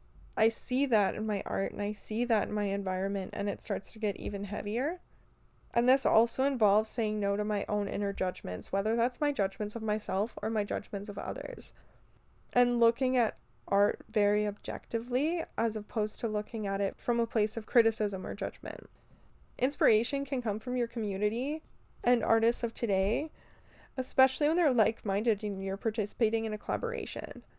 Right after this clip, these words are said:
Collaborations are a great way to play to people's strengths and challenge people in different styles,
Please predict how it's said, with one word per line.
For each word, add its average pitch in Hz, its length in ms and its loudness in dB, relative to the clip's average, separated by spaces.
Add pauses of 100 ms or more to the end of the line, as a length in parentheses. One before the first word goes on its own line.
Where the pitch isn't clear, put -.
(580)
Collaborations 233 840 2
are 220 200 4
a 220 40 4
great 208 540 -2
way 196 320 2
to 226 100 -2
play 202 260 2
to 226 80 0
people's 220 360 -6
strengths - 720 -6 (140)
and 202 640 -2 (540)
challenge 240 540 0
people 202 560 -2
in 202 240 -2
different 202 380 -4
styles, 214 840 -2